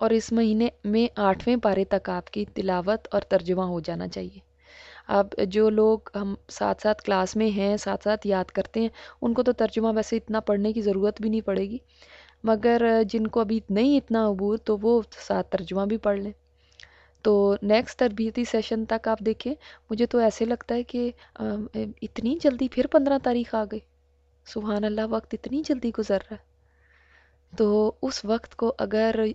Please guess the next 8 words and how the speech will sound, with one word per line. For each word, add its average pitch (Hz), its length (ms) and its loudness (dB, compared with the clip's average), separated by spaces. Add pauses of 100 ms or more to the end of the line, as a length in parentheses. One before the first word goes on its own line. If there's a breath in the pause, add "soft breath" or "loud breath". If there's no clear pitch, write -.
(100)
इस्तेमाल 208 540 -2
कर 202 220 -2
लोगे, 208 400 -4 (680)
तो 220 80 -8
कल 214 180 0
पछतावे 208 580 -4
नहीं 208 240 -4
होंगे। 208 300 -10